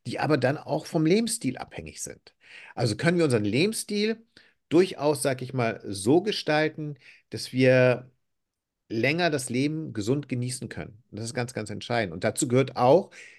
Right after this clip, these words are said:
im Winter zu wissen, wie tickt mein Körper im Winter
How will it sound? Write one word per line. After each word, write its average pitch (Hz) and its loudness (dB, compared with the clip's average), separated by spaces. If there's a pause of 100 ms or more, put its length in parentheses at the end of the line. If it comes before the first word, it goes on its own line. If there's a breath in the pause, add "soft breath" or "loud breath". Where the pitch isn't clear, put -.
(400 loud breath)
im 107 -4
Winter 170 2
zu 120 -6
wissen, 151 0 (420 soft breath)
wie 123 2
tickt 190 0
mein 175 2
Körper 190 0
im 170 -4
Winter 196 -4